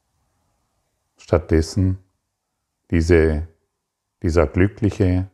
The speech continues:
eine Augenblick, in dem wir uns jetzt befinden. Und da werden wir still.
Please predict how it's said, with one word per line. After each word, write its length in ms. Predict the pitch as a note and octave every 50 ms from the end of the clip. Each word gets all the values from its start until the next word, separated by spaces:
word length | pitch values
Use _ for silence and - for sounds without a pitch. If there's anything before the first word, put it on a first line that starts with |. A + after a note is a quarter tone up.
| _
eine 480 | - E2 D#2+ E2+ F2+ F2+ F#2 G2 F2+ D2
Augenblick, 720 | C#2+ D#2 D#2+ D#2 E2 E2+ D#2+ F2 F2+ A2 G#2+ - - -
in 100 | E2 D#2
dem 220 | D2+ D#2+ D2+ D2 D2+
wir 120 | D2+ C#2
uns 220 | C#2+ D2+ D2 - -
jetzt 320 | D#2 D#2 D2+ - - _
befinden. 640 | - - - - E2 D2+ C2+ C2 B1 C2 C2 C2+ - _ _ _ _ _ _ _ _ _ _ _ _ _ _ _ _ _ _ _ _ _ _ _ _ _ _ _ _ _ _ - - - - - - - _ _ _ _ _ _ _ _ _ _ _ _ _ _ _ - - - - - - - - - - - - - A2+ - - D2 C#2+ C2+ - _ _ _ _ _ _ _ _ _ _ _ _ _ _ _ _ _ _ - _ _ _
Und 180 | - F#2 D#2+ -
da 160 | D#2+ D2+ D2
werden 300 | D#2 D#2 E2 E2 F2 D#2+
wir 140 | F2 F2+ E2
still. 560 | - - - - - A2+ G#2 F2 D2 B1+ B1+